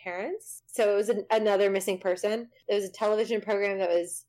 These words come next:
where they had a guest appearance by another missing person's parents, begging people to help look for their son,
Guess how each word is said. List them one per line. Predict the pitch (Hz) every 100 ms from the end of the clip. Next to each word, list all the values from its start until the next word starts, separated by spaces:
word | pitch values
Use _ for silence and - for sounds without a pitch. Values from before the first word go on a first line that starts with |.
| _
where | 190 202
they | 196
had | 190
a | 185
guest | 190 214 -
appearance | 233 202 190 190 -
by | 175
another | 180 175 190
missing | 196 190 185 -
person's | 185 180 160 _ -
parents, | 196 165 165 208 240 - - -
begging | 196 202 190 185 185 185
people | 196 190
to | 185
help | 185 170 214 - _ -
look | 190
for | - 226
their | 226 240
son, | 196 151 151 185